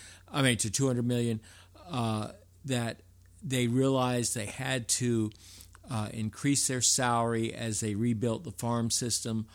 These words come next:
Uh, but now the farm system is kind of rebuilt, and so they want to decrease the salary, uh, along the way. So I don't see them making too many other big splashes. If they don't get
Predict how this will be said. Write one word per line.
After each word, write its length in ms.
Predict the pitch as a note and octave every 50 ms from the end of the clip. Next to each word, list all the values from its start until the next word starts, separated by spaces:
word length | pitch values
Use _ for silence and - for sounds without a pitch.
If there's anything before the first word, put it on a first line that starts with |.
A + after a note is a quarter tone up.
| - - - - - - - -
Uh, 460 | - B2 A2+ A2 G#2+ G#2 G2+ G2+ - - - - - - -
but 160 | C3 - D#3
now 200 | D#3 C#3+ C#3 C#3 B2+
the 80 | B2
farm 260 | - C#3+ C3+ C3 B2 A#2+
system 380 | - - C3 - - C3 B2
is 260 | B2+ C3 B2+ A2+ - -
kind 220 | - A2+ G#2 G2
of 120 | F#2 F2
rebuilt, 560 | G2 G2+ G2+ F#2 F#2+ G2+ F2+ - - - - - - -
and 240 | - A2 G#2+ G#2+ G2+
so 300 | - - - A2 G#2 G#2 G#2 - - -
they 200 | A2+ A2 G#2+ A2
want 360 | G#2+ G#2+ G#2+ G#2+ G#2+ G#2+ G#2
to 140 | - - A2+
decrease 640 | G2+ G#2+ G2+ F#2+ - - - C3 B2 A2+ - - -
the 80 | A2+
salary, 640 | G2 - - G#2+ F#2+ F#2+ G2+ G#2 G#2 G#2 G#2 G2+ - - - - - - - - -
uh, 220 | A2+ G#2+ G#2 G2 -
along 400 | - B2 A#2 A2 G#2+ G#2 G#2 G2+
the 60 | G#2
way. 180 | A2 A#2+ A#2 G#2
So 180 | - - -
I 60 | A#2+
don't 180 | B2+ C#3 C#3+ -
see 360 | - - - - - G#3 F#3+
them 260 | E3+ E3+ D#3 C#3 C3+
making 380 | C3 B2 B2 A#2+ - A#2+ G#2+ F#2+ - - - - - - - -
too 200 | - - G3 G3
many 320 | F3+ D#3+ C3+ B2 A2+ A2 - -
other 260 | C#3 C#3+ C3 C#3+ A#2+
big 280 | G2+ F#2+ G2+ A2 G2 F#2+
splashes. 800 | - - - - C3 B2+ B2 A#2+ A2 G#2 - - - - - - - - - - - - -
If 300 | D#4+ G3 D3 C3+ - -
they 180 | C#3+ C#3 C3+
don't 500 | B2+ A2+ A#2+ C#3 D#3+ F#3+ G3 - - B2 A2+
get 300 | C3 B2 A#2 A2 -